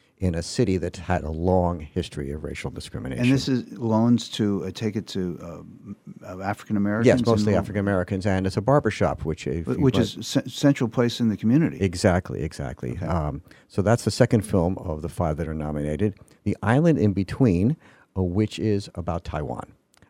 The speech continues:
Speaker 1: uh, and a small island off Taiwan between Twi-, Taiwan and China, and a man's, uh, family and friends who go there.
Speaker 2: There's an island in between Taiwan and
Speaker 1: Yes,
Speaker 2: China?
Speaker 1: yes, yes.
Speaker 2: Talk about feeling a little nervous about
Speaker 1: Y-,
Speaker 2: your
Speaker 1: uh, yes,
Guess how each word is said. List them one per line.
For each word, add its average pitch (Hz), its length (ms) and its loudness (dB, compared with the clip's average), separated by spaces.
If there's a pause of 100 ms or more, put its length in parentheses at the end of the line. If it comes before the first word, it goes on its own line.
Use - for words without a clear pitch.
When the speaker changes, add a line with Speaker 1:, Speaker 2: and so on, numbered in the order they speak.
(120)
Speaker 1:
uh, 78 280 -4
and 87 160 0
a 85 60 -2
small 92 360 -2
island 85 260 -2
off 101 180 -2
Taiwan 82 400 -4
between 80 320 -6
Twi-, - 320 -8
Taiwan 151 400 -4
and - 140 -10
China, 123 480 2 (420)
and 85 260 0
a 80 60 -2
man's, 82 400 -6 (300)
uh, 139 320 -8
family 92 500 0
and 78 140 -6
friends 80 380 -6
who 78 160 -2
go 82 220 2
there. 76 320 -2 (360)
Speaker 2:
There's 101 220 -4
an 90 140 -4
island 110 400 2
in 101 180 -2
between 98 480 -2
Taiwan 92 440 -2
and 95 100 0
Speaker 1:
Yes, 95 140 2
Speaker 2:
China? 98 260 -2
Speaker 1:
yes, 82 380 -4
yes. 73 100 -6
Speaker 2:
Talk 123 140 8
about 110 180 8
feeling 110 320 2
a - 20 2
little 98 180 2
nervous 92 460 0
about 90 200 -2
Speaker 1:
Y-, 82 60 0
Speaker 2:
your 82 100 -2
Speaker 1:
uh, 90 240 2
yes, 113 120 6